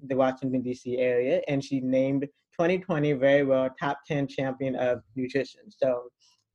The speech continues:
this conversation is going to be all about promoting healthy living that are accessible, inclusive, and actionable. So welcome, Rebecca. Thank you so much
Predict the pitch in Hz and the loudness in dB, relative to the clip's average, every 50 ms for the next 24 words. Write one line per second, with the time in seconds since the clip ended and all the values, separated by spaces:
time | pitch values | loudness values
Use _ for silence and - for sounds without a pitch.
0 | _ _ - 139 151 156 156 - - 156 156 151 156 156 165 156 156 156 170 156 | _ _ -4 0 0 0 0 0 -2 0 0 0 2 4 4 4 4 2 0 0
1 | 143 135 - - 143 139 139 135 - 127 127 127 127 - - 135 139 143 147 143 | 0 -2 -2 -2 0 0 -2 -2 -4 -4 -4 -4 -4 -2 2 4 6 6 8 6
2 | 143 139 131 127 123 127 - - 156 139 135 135 139 147 147 151 147 147 147 139 | 6 4 2 0 -2 -4 -4 -4 -4 -2 2 2 4 4 4 4 2 0 -2 0
3 | - 143 139 139 135 131 127 123 127 147 170 165 180 185 190 214 262 - - 127 | 0 2 2 2 0 0 -2 2 4 6 6 6 4 2 0 -2 -2 -2 0 0
4 | 123 127 123 123 120 - 147 139 139 - 131 139 135 135 131 131 - 139 127 127 | 2 0 0 -2 2 2 2 2 2 2 2 2 2 2 0 -2 -2 -2 -2 0
5 | 131 123 123 - 123 127 127 131 127 127 123 - - - 131 131 123 82 - 127 | -2 -2 -2 -4 -6 -4 -4 -2 -2 -2 -2 -2 -4 -4 -4 -2 0 2 2 2
6 | 180 - - _ _ _ _ _ _ _ - 147 139 135 135 127 127 135 131 135 | 0 -2 -6 _ _ _ _ _ _ _ 2 4 4 4 2 2 4 4 4 4
7 | 135 - 143 139 139 139 143 139 123 139 135 139 135 160 156 151 - 147 147 143 | 4 2 2 2 2 2 0 2 2 4 4 4 4 4 2 2 2 0 -2 0
8 | - 135 127 - - 147 135 135 139 135 | -2 -4 -6 -2 0 0 2 2 0 0